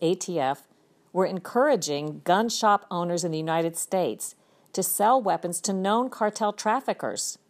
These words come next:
Operation Fast and Furious allowed thousands of assault rifles and other weapons to fall into the hands of Mexican drug cartels. When exposed, it was supposedly part of a harebrained scheme on somebody's part that would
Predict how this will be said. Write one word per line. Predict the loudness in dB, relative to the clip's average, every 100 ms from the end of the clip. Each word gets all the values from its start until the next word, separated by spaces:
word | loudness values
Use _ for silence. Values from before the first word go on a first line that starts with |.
| _ _ _ _ _ _ _ _
Operation | -2 2 2 2 -2
Fast | 0 0 0 -6
and | -10
Furious | -2 0 2 0 -2
allowed | 0 2 2 -2
thousands | -2 2 2 2 -4
of | -2
assault | -2 2 2 2
rifles | 0 -2 -4 -6
and | -4
other | 0 0
weapons | 2 0 -2 -4 -6 -8 _ _ -10
to | -8
fall | 0 2 4
into | 0 -2
the | -4
hands | -4 -4 -2
of | -4
Mexican | -4 -4 -6 -8 -8
drug | -4 -4 -4
cartels. | -6 -6 -4 -4 -4 -4 -6 _ _ _ _ _ _ _ _ _ _ _ _ _
When | -4 -4
exposed, | 0 0 2 4 4 2 -2
it | -2
was | -2
supposedly | -2 0 0 0 -2 -2 -4 _ _ -6
part | 2 2
of |
a | 2
harebrained | -2 0 2 2 2 0 0
scheme | -6 -4 -4 0
on | 0
somebody's | -2 -2 0 0 -2
part | -2 0 2 0
that | -4
would | -4